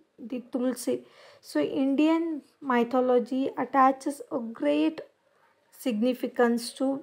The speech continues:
basil. We can see tulsi by recognizing it as a holy herb, and, uh, perhaps such significance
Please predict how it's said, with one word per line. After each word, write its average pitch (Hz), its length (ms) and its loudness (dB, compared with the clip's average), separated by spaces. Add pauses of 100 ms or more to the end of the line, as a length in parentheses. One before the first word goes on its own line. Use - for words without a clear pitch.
(140)
basil. 247 380 4
We 214 220 -4
can 233 360 -2
see - 300 -8 (260)
tulsi 247 480 -2 (500)
by 254 180 8
recognizing 254 880 2
it 247 200 -2
as 240 300 4
a 359 220 4 (180)
holy 269 400 6
herb, 226 480 4 (720)
and, 262 100 2
uh, 277 80 8
perhaps 285 600 2
such 320 440 2
significance 240 1000 -2